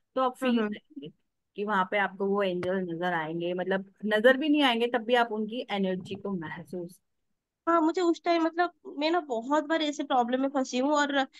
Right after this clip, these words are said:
Speaker 2: मैं बस एक ही एंजल के, मतलब उन्हीं के नाम जानती हूँ कि आर्कएंजल माइकल प्लीज
Speaker 1: आर्कएंजल
Speaker 2: हेल्प मी।
Speaker 1: माइकल को ज्यादातर लोग जानते हैं क्योंकि बड़ा उनका नाम अगर आप, मतलब कहीं पे भी आता है ना, आप कोई ऐसी मूवी भी देखते हैं उसमें भी आप,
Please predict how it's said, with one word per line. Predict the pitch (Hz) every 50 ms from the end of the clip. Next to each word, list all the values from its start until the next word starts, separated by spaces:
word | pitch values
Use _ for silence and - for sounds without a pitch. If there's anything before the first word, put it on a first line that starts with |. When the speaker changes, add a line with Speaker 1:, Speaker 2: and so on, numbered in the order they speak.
| - _ _ -
Speaker 2:
मैं | 254 277 277
बस | 294 302 302 - _ - - -
एक | 226 233 240 233
ही | - 311
एंजल | 285 262 254 254 233 269 262 254
के, | 247 277 277
मतलब | 247 254 247 269 262
उन्हीं | 247 247 247 254 240
के | - 269
नाम | 254 240 247 254
जानती | 247 247 233 233 233 247
हूँ | 247 247
कि | 285
आर्कएंजल | 269 233 233 233 240 226 233 247 262
माइकल | 254 233 214 214 - 285 302
प्लीज |
Speaker 1:
आर्कएंजल | 269 247 262 262 320 320 320
Speaker 2:
हेल्प | 294 349 349 330 -
मी। | 269
Speaker 1:
माइकल | 233 220 208 - 277 294 262
को | 302 311 285
ज्यादातर | 262 226 196 196 226 233 233 262 262
लोग | 269 254 247 247 226
जानते | 196 220 190 175 170 165 - 190
हैं | 208 208 220 226 220 220
क्योंकि | 220 214 208 208 226 233
बड़ा | 202 208 196 202 208 220
उनका | 214 214 208 214 214 220
नाम | 220 196 185 190 196 202
अगर | 190 - 180 180 185 190
आप, | 190 190 185 - _ _ _ _ _ - 214
मतलब | 214 214 233 220
कहीं | 247 247 247 214 262 277 247
पे | 262 240
भी | 202 214 220
आता | 196 175 175 180 190 185
है | 180 180 185
ना, | 190 240
आप | 254 220 196 190 196 -
कोई | - 190 190 180
ऐसी | 180 180 185 196 196
मूवी | 196 190 185 185 190 208 202
भी | 214 208
देखते | 190 190 180 - - -
हैं | 185 190
उसमें | 190 190 - 196 196 185
भी | 185 196
आप, | 180 175 175